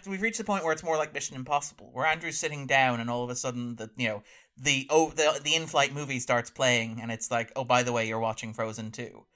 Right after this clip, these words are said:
Um, and your brain will self-destruct in three seconds. But no, um, and I mean, if you were making an argument in terms of its use of three D, like, and again, when I say three D, I don't mean, like,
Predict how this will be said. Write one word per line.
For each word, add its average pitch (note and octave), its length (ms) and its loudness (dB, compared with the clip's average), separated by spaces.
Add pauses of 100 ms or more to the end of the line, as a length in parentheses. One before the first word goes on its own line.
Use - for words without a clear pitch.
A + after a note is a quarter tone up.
(340)
Um, A2+ 320 4
and A2+ 100 -2
your A#2 100 -2
brain A#2 300 0
will A2 100 -2
self-destruct A#2 840 -4
in A2+ 160 -8
three A2 240 -8
seconds. - 440 -6 (320)
But A3 100 6
no, C4 200 6
um, G3+ 360 4 (260)
and A3 100 0
I C4 40 2
mean, C#4 140 -2
if A3+ 100 -4
you A3+ 80 0
were A3 100 4
making G3 220 0
an F3 60 -2
argument C#3+ 340 -2
in C#3+ 140 -10
terms C#3+ 260 -6
of C3 80 -14
its B2 160 -10
use E3+ 260 -10
of B2+ 80 -12
three A2+ 240 -14
D, - 340 -20
like, C#3 200 4
and D#3 100 4
again, F3+ 160 4
when E3+ 100 0
I E3 40 4
say F3+ 160 2
three E3+ 160 -2
D, D#3 80 0
I C3+ 40 2
don't C3 140 0
mean, B2 160 0
like, A#2 140 -2